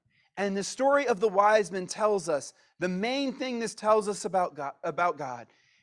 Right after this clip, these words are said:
is that the God sets our true king and that all must worship him. The thing, the thing that is significant here is that these are wise men from the east.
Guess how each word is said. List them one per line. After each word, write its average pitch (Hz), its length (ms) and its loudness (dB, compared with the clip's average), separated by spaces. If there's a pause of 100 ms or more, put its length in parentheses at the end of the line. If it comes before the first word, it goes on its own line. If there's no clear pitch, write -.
(100)
is 175 160 -6
that 196 180 -2
the 185 60 -6
God 214 680 0 (160)
sets - 560 -2 (220)
our 165 160 -2
true 147 440 -12 (320)
king 107 260 -20 (760)
and 190 220 -2
that 202 160 -2 (160)
all 190 720 6 (120)
must 165 460 -6 (220)
worship 147 400 -8
him. - 100 -20 (1120)
The 190 100 -4
thing, 233 320 2
the 196 120 -2
thing 277 240 -2
that 254 80 2
is 226 100 0
significant 240 640 -2
here 190 220 0
is 196 200 -4
that 214 160 -6
these 220 200 -4
are 208 120 6
wise 233 440 4
men 196 180 -4
from 226 280 -2
the 247 120 -4
east. - 680 -4